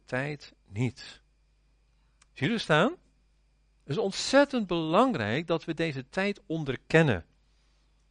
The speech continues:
En natuurlijk krijgen we te maken met mensen die zeggen, "Ach, het is altijd al zo geweest." Waar maak je druk om? Daar zullen we straks nog wel iets over zeggen. Maar ik denk zonder meer, ik ben er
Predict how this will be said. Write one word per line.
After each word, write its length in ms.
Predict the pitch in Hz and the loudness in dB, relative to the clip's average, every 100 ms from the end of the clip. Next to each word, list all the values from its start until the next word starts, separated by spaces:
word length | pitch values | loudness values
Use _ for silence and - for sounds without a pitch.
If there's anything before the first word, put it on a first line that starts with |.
| _ _ _ _ | _ _ _ _
En 60 | 131 | -10
natuurlijk 580 | 170 - 277 320 269 - | -10 -2 6 8 8 4
krijgen 300 | 196 202 165 | 4 4 2
we 80 | |
te 120 | - 170 | -2 2
maken 320 | 170 175 165 | 2 2 0
met 120 | 147 | 0
mensen 300 | 160 190 165 | 0 0 -2
die 100 | 160 | -4
zeggen, 220 | 156 - | -4 0
"Ach, 120 | 165 | 0
het 120 | 151 147 | 0 -6
is 120 | 131 - _ | -8 -14 _
altijd 280 | 190 196 165 | 4 4 2
al 100 | 156 | 2
zo 200 | 147 151 | 6 6
geweest." 580 | 131 131 143 - - - - - - _ - | 4 2 0 -2 -14 -20 -20 -20 -20 _ -6
Waar 140 | 107 | -4
maak 300 | 110 185 220 | 4 6 6
je 200 | - 170 | 6 2
druk 300 | 147 185 - | 6 2 4
om? 180 | 165 170 | 0 0
Daar 120 | 120 | -6
zullen 220 | 110 98 | -6 -8
we 60 | 95 | -10
straks 300 | - 139 - | -4 -6 -2
nog 100 | 123 | -4
wel 100 | 117 | -2
iets 220 | 170 - | -4 -6
over 280 | 139 131 120 | -4 -4 -4
zeggen. 400 | 123 120 113 113 - - - - | -4 -4 -4 -12 -16 -18 -18 -16
Maar 280 | - 127 - - _ | 0 2 2 -6 _
ik 260 | 143 127 113 | -10 -10 10
denk 500 | 240 330 - - - _ _ _ | 10 10 0 -12 -16 _ _ _
zonder 480 | - - 262 330 294 | -8 2 2 2 -2
meer, 300 | 180 104 95 | 0 0 0
ik 160 | 110 113 | -6 -4
ben 200 | 143 123 | -2 -2
er 140 | - | -6